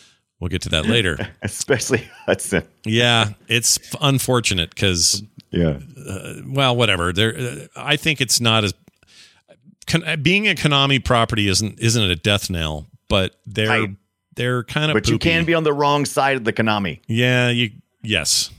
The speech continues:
Speaker 1: You know what? It's like a tsunami Konami is what that's, that's
Speaker 2: Yeah,
Speaker 1: like.
Speaker 2: it's bad.
Speaker 1: Uh, but anyway, we'll get to all that stuff, uh, here in a minute. Um, but the idea is that you do the strategic overhead bomb thing, and if it's with other players, then you do it in a very rapid, crazy,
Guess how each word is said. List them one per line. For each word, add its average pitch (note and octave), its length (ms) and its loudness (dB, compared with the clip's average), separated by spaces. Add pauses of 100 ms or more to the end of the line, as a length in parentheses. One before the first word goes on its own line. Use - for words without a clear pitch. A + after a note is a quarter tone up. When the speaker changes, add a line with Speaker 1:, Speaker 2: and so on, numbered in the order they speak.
(180)
Speaker 1:
You A#2 140 -2
know B2 100 2
what? B2 240 2
It's A2+ 160 0
like A#2+ 180 0
a A#2 40 0
tsunami A2 460 0
Konami E2 440 -8 (100)
is D#2+ 120 -10
what D#2+ 100 -10
that's, - 300 -8
that's F2+ 160 -4
Speaker 2:
Yeah, G2+ 200 4
Speaker 1:
like. C#2 100 -6 (120)
Speaker 2:
it's - 140 -12
bad. E2+ 360 -2 (360)
Speaker 1:
Uh, A#2 320 0
but B2 160 -2
anyway, B2 340 0
we'll D#3 120 2
get F3 120 0
to D3 60 4
all A#2+ 100 2
that E2+ 160 -6
stuff, - 280 -6 (100)
uh, F#2 220 0
here G2+ 260 -2
in G2 180 -4
a F#2+ 60 0
minute. A2 240 0 (180)
Um, G2+ 400 2
but G#2+ 140 -2
the D3+ 100 0
idea D3 300 2
is B2+ 100 2
that B2+ 120 0
you A#2+ 220 2
do A2+ 200 0
the A2+ 100 2
strategic G#2+ 480 0 (220)
overhead G2+ 420 0
bomb F2+ 280 0
thing, F#2 280 -2
and G#2+ 160 -2
if G2+ 160 0
it's A2 240 -2
with G2+ 220 -8
other G#2 180 0
players, C#3 460 0
then G#2 180 0
you G2 260 0
do G2 220 0
it F#2 80 -2
in F#2+ 140 -2
a - 20 -4
very F2+ 220 0
rapid, F2 380 -2
crazy, E2+ 520 -2